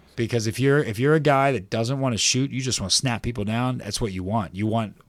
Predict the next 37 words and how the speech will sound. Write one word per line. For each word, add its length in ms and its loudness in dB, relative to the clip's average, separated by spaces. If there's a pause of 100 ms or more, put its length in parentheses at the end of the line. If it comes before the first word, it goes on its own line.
(200)
body 260 2
weight 300 4
leaning 600 0
over 320 2
their 200 2
own 180 0
toes 420 -2 (200)
onto 280 -2
you, 300 0
putting 220 -2
their 100 -6
hands 240 -4
on 120 -12
you. 80 -18 (380)
And 120 -6
it 80 -4
just 180 0
makes 320 -2
that 180 -4
snap 300 -2
down 220 -6
come 240 -6
real 120 -4
quick. 380 2 (480)
And 180 -2
Rodriguez 760 2
took, 180 -2 (400)
took 320 -2 (120)
advantage 520 0
of 120 -6
that. 260 -12
He, 220 -4 (220)
the 120 -2
fact 380 -2
is, 180 0
guys 300 0
were, 260 -2